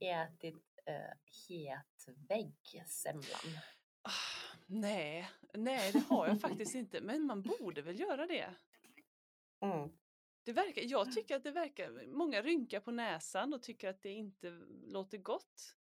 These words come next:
Speaker 2: Men jag
Speaker 1: Ja.
Speaker 2: tycker faktiskt att det låter lite <laughs> gott att lägga semlan i varm mjölk. Jag tror att det kan
Speaker 1: Ja.
Speaker 2: bli, mm.
Speaker 1: Mm.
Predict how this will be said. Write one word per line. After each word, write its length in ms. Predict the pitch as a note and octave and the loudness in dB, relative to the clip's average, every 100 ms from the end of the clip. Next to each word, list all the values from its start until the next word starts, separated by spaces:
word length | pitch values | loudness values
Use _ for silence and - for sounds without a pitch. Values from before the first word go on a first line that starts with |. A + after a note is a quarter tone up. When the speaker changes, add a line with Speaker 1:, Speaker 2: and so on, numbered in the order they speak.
| _ _ - | _ _ -8
Speaker 2:
Men 120 | A#3+ | -4
jag 120 | G3+ | 0
Speaker 1:
Ja. 80 | G#3 | 2
Speaker 2:
tycker 220 | B3+ C4 F4+ | 2 0 -4
faktiskt 400 | G4 - B3 B3 | -4 -4 -6 -4
att 100 | B3+ | -2
det 80 | |
låter 300 | B3 F#3+ - | -2 -2 -2
lite 240 | A3 C4+ F4+ | -6 -4 -4
<laughs> 400 | - B3+ - - | 0 -2 6 10
gott 240 | C#4 - | 10 8
att 80 | A#3 | 6
lägga 440 | A#3+ B3 F#3 F#3+ | 8 8 6 4
semlan 440 | G3+ C4+ A3 F3+ F3 | 6 4 6 2 2
i 240 | G#3+ F#3+ | 0 0
varm 340 | F3+ F3 F3 F3 | 4 2 2 -2
mjölk. 340 | F3+ D#4+ C4+ - | -2 -2 -2 -6
Jag 120 | G3+ | -4
tror 140 | - | -4
att 100 | - | -4
det 100 | - | -6
kan 160 | - A#3 | -6 -2
Speaker 1:
Ja. 200 | F3 G3+ | 0 0
Speaker 2:
bli, 100 | F#3+ G3 - G#3 | -2 -8 -8 -6
mm. 140 | D4 A4+ _ _ _ _ - - - | -6 -8 _ _ _ _ -20 -16 -8
Speaker 1:
Mm. 300 | F#3+ G3 | -4 -2